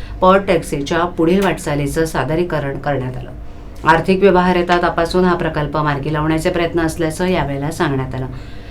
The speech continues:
वांद्रे ते कुर्ला स्थानकादरम्यान वांद्रे कुर्ला संकुलामधून पॉड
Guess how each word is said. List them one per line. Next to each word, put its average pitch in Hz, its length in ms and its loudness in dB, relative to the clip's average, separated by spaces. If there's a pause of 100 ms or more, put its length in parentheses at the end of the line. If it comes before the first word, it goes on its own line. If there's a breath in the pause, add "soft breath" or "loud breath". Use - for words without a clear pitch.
(140 loud breath)
वांद्रे 175 380 6
ते 202 80 2
कुर्ला 180 320 4
स्थानकादरम्यान 180 800 4 (100)
वांद्रे 160 440 0
कुर्ला 180 280 4
संकुलामधून 160 800 2
पॉड 160 220 0